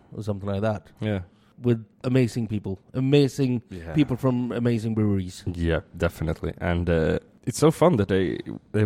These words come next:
Speaker 2: that, that they wanna take the time to do that as well. I
Speaker 1: Yeah.
Speaker 2: mean, it's busy, it's hectic, but Brewskevall was so re-, well organized, so there was always somebody covering up for them or, or making sure they had lunch.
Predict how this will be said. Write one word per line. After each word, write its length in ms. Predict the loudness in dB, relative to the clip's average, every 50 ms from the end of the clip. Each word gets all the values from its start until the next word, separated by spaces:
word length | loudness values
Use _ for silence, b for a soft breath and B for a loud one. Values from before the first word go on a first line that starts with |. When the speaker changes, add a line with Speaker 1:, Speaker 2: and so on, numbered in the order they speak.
| 0 0
Speaker 2:
that, 220 | 0 -2 -2 0 0
that 220 | -2 -2 0 0
they 120 | 2 4 4
wanna 200 | 4 4 2 0
take 240 | 0 0 -2 -2
the 80 | -2 -4
time 320 | -4 -2 0 0 0 0
to 100 | 0 0
do 140 | 2 4 4
that 160 | 4 2 0
as 140 | -2 -4 -2
well. 280 | -2 -2 -2 -2 -6 -10 -12 -8
I 60 | -6 -4
Speaker 1:
Yeah. 60 | -4
Speaker 2:
mean, 160 | -4 -4 -6 -8 -12 -20 _ -20 -20 -20 -20 -18 -8 -6
it's 120 | -6 -4
busy, 400 | 0 0 0 0 2 2 2 2
it's 120 | 2 0 -2
hectic, 420 | -4 -6 -4 -2 -2 -2 -2 -2 0
but 180 | 0 0 0 b b b b b 2
Brewskevall 480 | 4 4 4 4 4 6 6 6 6
was 120 | 4 2 0
so 140 | 2 2 2
re-, 220 | 4 4 2 2 2
well 220 | 0 0 2 2 2
organized, 560 | 0 0 0 0 0 0 0 0 -2 -2 -4 -8
so 260 | -8 -4 -4 -2 -2
there 100 | -2 -4
was 100 | -4 -4
always 300 | -2 -2 0 0 0 -2
somebody 500 | -2 -4 -2 -2 0 0 0 0 -2 -4 -6 -12 -20 _ _
covering 280 | -8 -6 -4 -2 -2 -2
up 120 | -4 -4
for 100 | -4 -4
them 240 | -2 0 0 0 0
or, 160 | 0 0 0 -2 -2
or 200 | -2 -2 -2 -2
making 260 | -4 -4 -6 -6 -6
sure 140 | -4 -4 -2
they 100 | -2 -2
had 140 | -2 -2 -2
lunch. 440 | -2 -2 0 0 -2 -4 -6 -8 -12